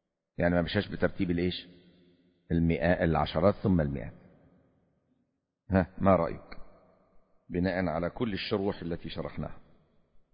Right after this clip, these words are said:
الصفحة الثالثة والعشرون: أتدرب وأحل المسائل. أحدد اسم منزلة الرقم الذي تحته خط، ثم أكتب قيمته المنزلية. المسألة الثالثة عشرة: خمستاشر ألف ثلاثمية ثمانية وثمانين،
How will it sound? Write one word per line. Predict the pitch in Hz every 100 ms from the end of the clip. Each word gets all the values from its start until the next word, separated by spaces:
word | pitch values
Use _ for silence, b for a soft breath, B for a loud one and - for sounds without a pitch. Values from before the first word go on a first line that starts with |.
| -
الصفحة | 104 147 - 123
الثالثة | 113 107 101 110 101 98
والعشرون: | 87 80 - 80 - 92
أتدرب | 98 101 107 110 110
وأحل | 104 92 80 101 90
المسائل. | 85 80 - 78 - 85 - - _ _ _ _ _ _ _ _ _ 104
أحدد | - 147 131 127
اسم | 139 131
منزلة | 131 113 95 135 123 110
الرقم | 101 135 123
الذي | 107 113 107
تحته | - - 110 113
خط، | 98 - - -
ثم | 107 95
أكتب | 113 - 113 95
قيمته | - 90 95 98 90
المنزلية. | 85 90 90 80 69 - - - _ - -
المسألة | 104 98 - 127 110
الثالثة | 98 87 98 117 -
عشرة: | 78 78 - - - - - - - -
خمستاشر | - 95 95 - 110 117 127
ألف | 151 -
ثلاثمية | - 90 90 104 95
ثمانية | 82 82 95 98
وثمانين، | 104 107 107 101 80